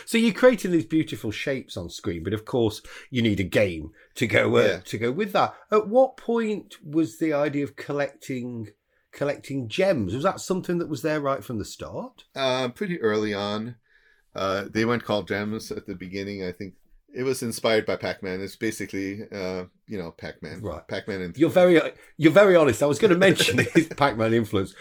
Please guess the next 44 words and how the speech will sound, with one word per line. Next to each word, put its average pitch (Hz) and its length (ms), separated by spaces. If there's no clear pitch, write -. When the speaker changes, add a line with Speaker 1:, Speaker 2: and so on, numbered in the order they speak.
Speaker 1:
So 139 100
you're 151 80
very 143 220
honest. 98 320
That 120 140
was 107 120
clearly, 101 600
Speaker 2:
Yeah, 113 140
Speaker 1:
uh, 104 180
Speaker 2:
it, - 100
Speaker 1:
when, 101 160
Speaker 2:
that 147 200
Speaker 1:
what - 40
Speaker 2:
came - 220
Speaker 1:
you 92 80
were 135 80
Speaker 2:
first, 127 220
and 113 120
Speaker 1:
channeling. 113 200
Speaker 2:
then, 107 240
then - 120
calling 107 320
them 98 320
gems. 95 480
That 127 200
came 123 200
out 110 160
of 95 120
the 98 100
theming. 107 600
Speaker 1:
<laughs> - 40
Speaker 2:
The 113 100
theming 156 460
of 104 180
the 107 80
game 95 280
didn't 92 240
come 92 240
until, 87 520
uh, 80 260
a - 40
few - 180
months 87 240
later. 85 320